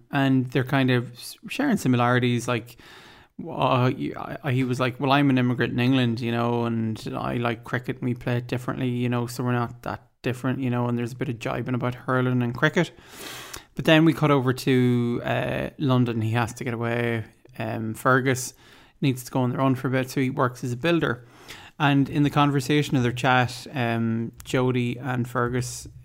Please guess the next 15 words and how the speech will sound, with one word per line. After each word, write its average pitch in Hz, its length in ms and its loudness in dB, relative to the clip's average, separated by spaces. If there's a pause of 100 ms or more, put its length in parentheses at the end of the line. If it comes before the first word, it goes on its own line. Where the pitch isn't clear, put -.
(200)
had 123 400 -4
talked 120 300 -2
about 113 240 -6
women 160 240 4
and 151 100 4
different 147 300 -2
things. 139 300 0
So 127 360 -2 (520)
Jodie's 131 340 2
like, 127 180 -2
"Oh, 123 440 2
this 120 260 -6
is 120 200 -4
actually 117 360 -4
my," 117 500 -2